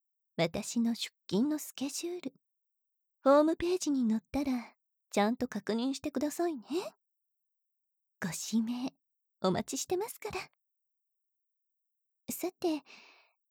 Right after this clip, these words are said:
気持ちよくお射精して、体がぐったりしているでしょうから、どうぞゆっくりしてください。<laughs> あ、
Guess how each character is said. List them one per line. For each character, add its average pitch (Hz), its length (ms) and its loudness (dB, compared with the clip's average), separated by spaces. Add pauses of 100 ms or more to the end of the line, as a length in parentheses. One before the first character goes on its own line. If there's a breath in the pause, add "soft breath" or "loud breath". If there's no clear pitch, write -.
(380)
気 262 120 4
持 285 140 4
ち - 160 -2
よ 427 100 2
く 349 140 0
お 294 80 4
射 330 160 -2
精 302 220 -4
し - 140 -6
て、 233 280 -4 (420)
体 233 380 2
が 262 160 2
ぐ 180 100 0
っ 170 40 0 (140)
た 320 120 0
り 453 100 2
し - 160 -2
て 277 140 4
い 294 80 2
る 349 80 0
で 359 100 0
し - 140 -2
ょ 277 60 -2
う - 20 -8
か 240 180 -10
ら、 226 240 -8 (720)
ど 226 140 6
う 262 80 6
ぞ 202 100 -6 (100)
ゆ 190 100 -2
っ - 20 -16 (100)
く 311 100 -2
り 285 120 0
し - 80 -10
て - 100 -8
く - 80 -12
だ 294 100 -8
さ - 160 -8
い。 427 40 -4 (580)
<laughs> - 260 -14 (2750 loud breath)
あ、 233 220 -4